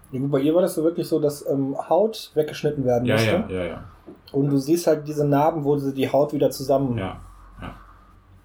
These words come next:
Speaker 1: Also, was
Speaker 2: Ja,
Speaker 1: heißt,
Speaker 2: das
Speaker 1: richtigen Narben sieht man da nicht, aber man kann so Spuren
Speaker 2: Ja, das kommt mir auch alles in,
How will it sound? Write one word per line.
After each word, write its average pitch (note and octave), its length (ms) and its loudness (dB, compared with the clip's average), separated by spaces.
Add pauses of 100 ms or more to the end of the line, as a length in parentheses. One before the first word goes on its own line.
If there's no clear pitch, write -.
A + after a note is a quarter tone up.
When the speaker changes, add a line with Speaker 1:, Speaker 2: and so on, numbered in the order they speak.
(140)
Speaker 1:
Also, A#2+ 260 -2
was B2 140 -2
Speaker 2:
Ja, D3 60 4
Speaker 1:
heißt, A2 100 -4
Speaker 2:
das - 340 -8
Speaker 1:
richtigen C#3+ 320 -4
Narben C#3+ 240 2
sieht E3 160 -6
man C#3+ 140 0
da C#3 100 4
nicht, E3 200 -2
aber C#3 100 0
man C#3 260 2
kann D#3 460 -2
so C#3 140 0
Spuren C#3 760 0 (400)
Speaker 2:
Ja, G#2 440 0 (760)
das A#2+ 160 -2
kommt D#3+ 140 -2
mir B2+ 100 0
auch G#2+ 80 -4
alles A#2+ 180 0
in, F#2+ 200 -6